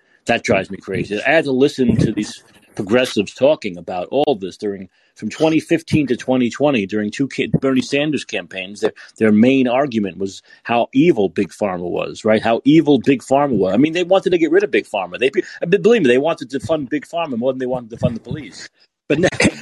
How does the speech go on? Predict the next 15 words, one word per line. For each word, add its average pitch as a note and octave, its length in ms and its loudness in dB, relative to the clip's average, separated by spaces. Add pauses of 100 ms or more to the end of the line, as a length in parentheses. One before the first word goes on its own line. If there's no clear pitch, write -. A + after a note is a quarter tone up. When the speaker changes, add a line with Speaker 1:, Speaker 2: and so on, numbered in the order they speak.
(420)
Speaker 2:
And E3+ 100 6
Speaker 1:
now, G#3 100 2
Speaker 2:
they're A3 200 0
Speaker 1:
now G#3 80 0
Speaker 2:
right. A3+ 140 2
Speaker 1:
they're F#3+ 140 -4
just - 220 -10
cheering G3+ 380 0
on G3 260 -4
these D#3 180 -4
record D#3 420 -2
profits E3+ 420 -4
of A#2 80 -20
Big G#2 180 -20
Pharma. G2+ 280 -16